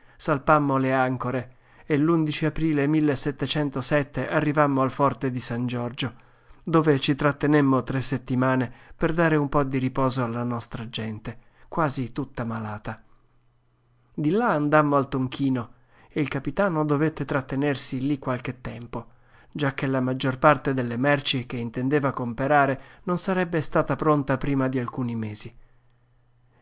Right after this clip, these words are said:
Intanto, per rivalersi un po' delle perdite di questo ritardo, comprò un bastimento,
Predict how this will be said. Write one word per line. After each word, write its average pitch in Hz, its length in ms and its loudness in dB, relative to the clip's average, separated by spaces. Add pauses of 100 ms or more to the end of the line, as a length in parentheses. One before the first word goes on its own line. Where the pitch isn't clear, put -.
(100)
Intanto, 143 560 0
per 131 160 -4
rivalersi 139 580 0
un 135 100 0
po' 147 160 4
delle 127 280 -2
perdite 135 580 2
di 135 100 -8
questo 135 380 -4
ritardo, 143 600 -2 (220)
comprò 175 380 2
un 151 120 4
bastimento, 131 800 -2